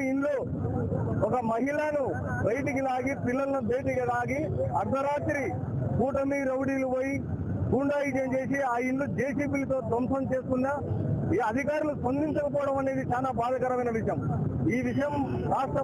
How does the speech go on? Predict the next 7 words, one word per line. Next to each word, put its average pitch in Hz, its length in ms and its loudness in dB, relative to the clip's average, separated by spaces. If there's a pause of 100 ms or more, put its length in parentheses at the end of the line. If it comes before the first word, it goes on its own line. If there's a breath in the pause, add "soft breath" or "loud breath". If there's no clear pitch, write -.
మాల 262 240 0
మహానాడు 262 400 0
తరఫున 254 260 0 (120)
తీవ్రంగా 254 380 2 (440)
ఖండిస్తున్నాం. 262 520 0 (580)
అంతేకాకుండా 277 680 2 (540)
ఆ - 20 2